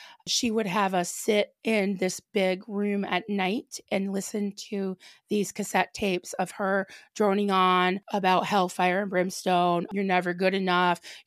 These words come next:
Commit yourself to God. You know, he may save you if you're good enough," whatever. And I would sit in the back of the room and crochet. And if she knew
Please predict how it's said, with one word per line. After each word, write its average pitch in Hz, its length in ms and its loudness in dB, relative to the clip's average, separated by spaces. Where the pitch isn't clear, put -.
Commit 214 300 -2
yourself 202 320 -2
to 185 100 -8
God. 190 720 4
You 208 120 -2
know, 165 120 0
he 220 140 2
may 233 180 4
save 254 320 6
you 233 140 2
if - 160 2
you're 202 100 -6
good 202 180 0
enough," 202 380 4
whatever. 202 400 6
And 233 320 6
I 214 200 2
would 320 140 -4
sit - 320 -2
in 196 160 -2
the 180 60 -6
back 202 300 -2
of 190 120 -6
the 185 80 -6
room 214 240 0
and 220 120 -10
crochet. 175 640 -4
And 254 120 4
if 254 100 4
she 320 220 6
knew 302 580 6